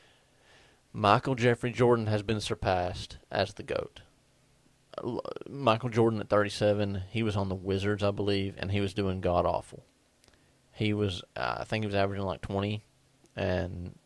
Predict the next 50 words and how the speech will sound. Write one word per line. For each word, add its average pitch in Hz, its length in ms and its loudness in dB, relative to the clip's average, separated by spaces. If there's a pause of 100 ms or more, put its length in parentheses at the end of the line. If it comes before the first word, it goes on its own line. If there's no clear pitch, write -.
(340)
uh, - 260 -4
low 95 360 2
assists 92 500 0
and 85 100 -6
low 87 140 2
rebounds 90 500 0
a 92 60 -4
game. 90 400 -2 (1600)
I 113 60 2
mean, 104 160 2
he 117 80 2
was 110 100 0
still 110 140 -4
scoring. 117 420 2
You 104 80 -4
know, 104 60 0
you 104 120 0
can't, 107 280 -4
you 113 100 -8
can't 110 220 -2
take 104 160 -2
the - 60 -14
shooter 107 400 0
out 104 120 2
of 95 80 -2
an 98 60 -2
old 104 260 0
man, 104 360 2
you 98 80 -2
know. 101 300 -2 (140)
Uh, 92 240 0
that's, - 300 -6
they 104 180 2
always 98 300 2
say, 98 280 4
you 92 80 0
know, 87 120 0
Ray 95 260 6
Allen, 95 420 4 (540)
you 95 80 -4
know, 90 120 4
he 101 140 4
can 110 120 -2
still 104 260 0
light 95 240 4
it 95 80 -2
up 95 140 2
from 95 180 -10
three. 98 380 0 (200)
Uh, 85 480 0